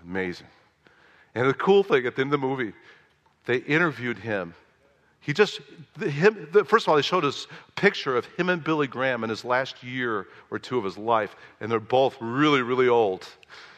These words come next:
And they're just, like, arms around each other kind of thing, uh, like this. And then they actually interviewed him before he died. And he was talking about how his whole life was changed by that one event of receiving Christ in nineteen forty-nine.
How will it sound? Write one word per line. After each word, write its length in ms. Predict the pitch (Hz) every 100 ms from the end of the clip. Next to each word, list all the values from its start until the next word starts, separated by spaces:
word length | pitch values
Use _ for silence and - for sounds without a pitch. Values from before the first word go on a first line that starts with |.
| - _ _ _
And 140 | 101 113
they're 80 |
just, 260 | 117 117 -
like, 160 | 107 - 98 -
arms 260 | 113 110
around 160 | 104 101
each 160 | 92 95
other 180 | 95
kind 200 | 92 95
of 80 | 92
thing, 120 | 98
uh, 160 | 95 85 98
like 180 | 95
this. 440 | 104 104 95 - - _ - - _ -
And 160 | 107
then 100 | 117
they 140 | 117 110
actually 280 | 127 - 113
interviewed 500 | 135 160 123 113 95
him 160 | 110
before 280 | 104 - 120
he 80 | 101
died. 360 | 110 110 92 - _ _ _ _ _ _ _ _ _ _
And 80 | 104
he 60 | 104
was 100 | -
talking 360 | 113 113 113
about 440 | 101 101 90 - _
how 200 | - 95
his 120 | 90
whole 300 | - 117 117
life 280 | 107 98 92
was 120 | 69
changed 360 | - - 95 87
by 120 | 85
that 160 | 82 -
one 160 | 95
event 480 | 92 85 87 78 - _ _ _ _ _ _ -
of 80 |
receiving 420 | 87 85 104 92 85
Christ 380 | - 85 -
in 80 | 87
nineteen 280 | 87 82 87
forty-nine. 560 | - 90 82 82 82